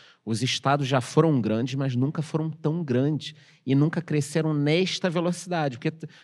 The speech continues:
se fosse crescendo devagar, era mais fácil resolver. Só que o problema é que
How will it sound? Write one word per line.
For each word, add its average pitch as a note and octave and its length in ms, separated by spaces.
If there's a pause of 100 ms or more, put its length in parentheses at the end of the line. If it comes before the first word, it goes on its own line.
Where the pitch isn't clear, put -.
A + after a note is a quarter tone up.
se - 160
fosse F4+ 220
crescendo D#3+ 420
devagar, A2 800
era A2+ 160
mais B2 260
fácil B2+ 360
resolver. A2+ 540 (320)
Só - 160
que F3+ 100
o - 20
problema D3+ 380
é F3+ 60
que - 240